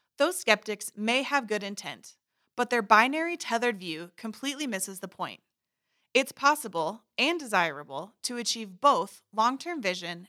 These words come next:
and short-term strength in a corporate environment. In fact, tomorrow's grand vision is more easily brought to fruition when a company is operating today in healthy, value-increasing ways. So,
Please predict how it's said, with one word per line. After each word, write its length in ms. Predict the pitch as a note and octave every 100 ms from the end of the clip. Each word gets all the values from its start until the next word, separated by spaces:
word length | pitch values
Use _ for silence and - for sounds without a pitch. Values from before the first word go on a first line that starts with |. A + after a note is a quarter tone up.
| -
and 140 | A#3
short-term 480 | - B3 B3+ - C#4
strength 420 | - F#3 F3 F3+ -
in 100 | G#3
a 60 |
corporate 400 | G3+ G#3 G3+ G#3
environment. 540 | F#3+ F3 C3 G#2 A2 - _ _ _ _ _ _ _ _ -
In 100 | A#3+
fact, 400 | E4 B3+ - - _
tomorrow's 540 | - A#3 B3+ D4 D#4+ A#3
grand 340 | G3 G#3+ A#3+
vision 420 | F3 F3+ A3 C4+ C4+
is 140 | G#3
more 180 | G#3 G#3
easily 400 | A3+ A#3+ C#4 C#4+
brought 260 | A3 G#3+ A3
to 100 | G#3+
fruition 640 | A3 F#3+ F#3 E3+ D#3+ F3 _ _
when 120 | A3 A#3
a 60 |
company 420 | A#3 B3 C#4+ C#4+
is 100 | D4
operating 480 | F3 G#3+ G#3 G3 G3
today 540 | - F#3 B3+ F3+ F3 _
in 80 | G#3+
healthy, 500 | G#3 C4 C4 C#4 C#4+ _ _ -
value-increasing 760 | G#3 G#3 G#3 G3 F3+ F3 E3+
ways. 420 | C3+ D#2+ - - _ _ _ _
So, 480 | - - D4 F3+ G3+